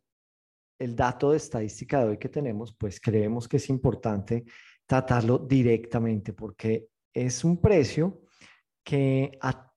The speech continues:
todos nos va a afectar de una u otra manera.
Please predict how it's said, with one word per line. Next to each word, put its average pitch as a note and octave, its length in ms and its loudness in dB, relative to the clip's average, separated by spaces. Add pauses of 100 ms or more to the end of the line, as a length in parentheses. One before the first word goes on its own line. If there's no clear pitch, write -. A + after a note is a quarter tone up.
todos F3 720 4 (300)
nos C3 380 -2
va A#2 420 -2
a B2 120 -6
afectar G#2+ 540 -6
de A#2 120 2
una E3 360 2
u A#2+ 140 -4
otra G#2+ 200 -6
manera. C#3+ 360 -4